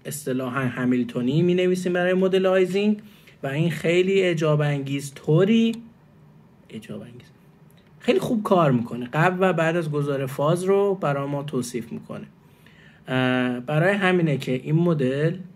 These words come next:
که برای یک سیستم بس ذره‌ای نوشته شده، چون ما ایده اینه که آهن ربا از چی ساخته شده، از آهن ربای خیلی خیلی کوچیک‌تر که کنار هم قرار گرفتن و فیزیکدونا اصطلاحاً اینا می‌گن اسپین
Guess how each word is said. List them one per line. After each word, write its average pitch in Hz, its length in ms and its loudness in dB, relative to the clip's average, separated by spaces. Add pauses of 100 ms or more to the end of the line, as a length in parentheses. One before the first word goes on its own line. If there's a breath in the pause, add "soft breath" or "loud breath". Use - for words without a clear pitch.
(500)
که 127 140 -4
برای 131 340 4
یک 151 160 4
سیستم 147 420 -2
بس 151 280 0
ذره‌ای 123 440 -4
نوشته 107 440 -6
شده، 110 400 -8
چون 123 200 -8
ما 110 220 -6
ایده 123 200 -4
اینه 117 200 -4
که 127 100 -8
آهن 123 380 -6
ربا 123 360 -4
از 127 180 -8
چی - 80 -10
ساخته 165 380 -2
شده، 160 260 -2
از 131 140 -2
آهن 123 240 -2
ربای 123 200 -2
خیلی 151 260 0
خیلی 135 200 -4
کوچیک‌تر 131 720 -6 (840 loud breath)
که 127 120 -8
کنار 123 360 2
هم 123 260 -4
قرار 147 340 2
گرفتن 123 640 -4
و 120 140 -4
فیزیکدونا 117 460 -6
اصطلاحاً 123 360 -4
اینا 127 140 0
می‌گن 123 240 -4
اسپین 123 600 -4